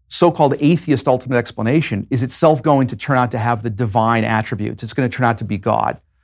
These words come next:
You really can't escape it. And it only seems like you're getting to something other than God 'cause you haven't really thought through the implications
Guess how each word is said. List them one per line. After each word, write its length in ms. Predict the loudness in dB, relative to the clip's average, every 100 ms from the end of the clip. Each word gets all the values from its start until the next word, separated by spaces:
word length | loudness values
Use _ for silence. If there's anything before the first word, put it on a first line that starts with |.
| _ _
You 120 | -2
really 280 | 4 6 6
can't 320 | 4 0 -2
escape 460 | -2 -8 -6 -6 -4
it. 160 | -6 -8 _ _ -2
And 100 | 2
it 40 |
only 180 | 4 2
seems 340 | 2 2 4
like 140 | 2 0
you're 80 | 2
getting 240 | 2 2
to 60 | 0
something 280 | -2 -2 2
other 200 | 4 4
than 160 | 2
God 260 | 4 2 2
'cause 140 | -2
you 80 | -2
haven't 260 | 0 0 0
really 200 | -2 -2
thought 340 | 0 0 0
through 140 | -2
the 100 | 0
implications 800 | -2 -4 -6 -2 0 -2 -8 -12